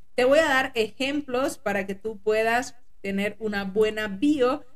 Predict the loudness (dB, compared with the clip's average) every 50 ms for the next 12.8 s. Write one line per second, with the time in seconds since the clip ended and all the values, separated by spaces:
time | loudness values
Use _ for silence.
0 | -10 -8 -6 -2 0 0 0 0 -2 -4 -6 -6 -4 -2 0 0 0 0 -2 -4
1 | -6 -8 -8 -8 -8 -10 -12 -8 -4 -2 -2 -2 -2 -2 -2 -4 -4 -2 0 0
2 | 0 0 -2 -2 -2 -2 -2 -4 -2 -2 0 0 -2 0 2 4 4 4 2 0
3 | -6 -14 -16 -10 -4 -4 -4 -4 -4 -8 -12 -8 -6 -2 0 2 2 2 2 2
4 | 2 2 2 2 2 0 0 0 -2 -4 -8 -16 -18 -18 -10 -4 -2 -2 -2 0
5 | 0 0 0 0 0 0 -2 -2 -2 -2 -2 -2 -4 -4 -6 -10 -6 -4 -4 -4
6 | -4 -4 -2 -2 -2 -2 -2 -2 -2 0 0 0 -2 -2 -4 -4 -2 -2 -2 -2
7 | -2 -2 -4 -6 -10 -8 -4 0 0 2 4 6 6 6 6 6 6 6 4 4
8 | 0 -4 -12 -18 -18 -18 -18 -10 -6 -4 -2 0 2 2 0 2 2 2 2 2
9 | 0 -4 -8 -10 -6 -6 -6 -6 -4 -4 -2 -2 0 -2 -2 -4 -4 -2 0 0
10 | 0 0 -2 -4 -4 -4 -4 -2 0 2 2 2 0 0 0 0 0 0 -2 -8
11 | -16 -18 -18 -2 4 6 6 6 6 2 -2 -8 -10 -8 -8 -8 -8 -8 -8 -2
12 | 0 2 2 4 4 2 2 2 0 0 -2 -2 -2 -4 -6